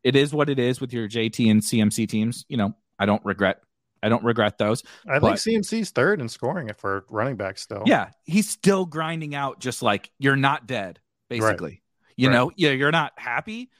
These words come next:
Speaker 1: but he's, he's doing s-, uh, just enough to where, like, you're like, "Please, God, <laughs> like, just m-, m-, let the team around him be good enough that I can get through to the playoffs with him."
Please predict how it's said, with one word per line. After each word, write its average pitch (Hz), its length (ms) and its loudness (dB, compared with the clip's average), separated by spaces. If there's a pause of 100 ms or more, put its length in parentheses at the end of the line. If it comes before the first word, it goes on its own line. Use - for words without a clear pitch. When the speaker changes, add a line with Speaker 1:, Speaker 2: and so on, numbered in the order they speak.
(240)
Speaker 1:
but 131 280 -2
he's, 131 400 -12
he's 131 240 -12
doing 147 220 2
s-, 110 140 -6
uh, 156 80 0
just 143 360 0
enough 110 340 -2
to 135 100 -2
where, 104 300 2
like, 90 360 -2
you're 120 140 -4
like, 104 220 -4
"Please, 107 300 0
God, 101 320 0 (140)
<laughs> - 180 -20
like, 113 180 0
just - 260 -6 (200)
m-, 107 240 -2
m-, 120 180 2 (120)
let 139 140 4
the 139 60 -4
team 147 260 -4
around 117 340 -2
him 123 160 -2
be 113 160 -6
good 110 220 -2
enough 117 360 2
that 101 280 -2
I 107 80 -2
can 104 160 -2
get 107 200 -4 (120)
through 107 200 0
to - 120 -8
the 98 80 0
playoffs 95 380 2
with 120 180 2
him." 180 200 2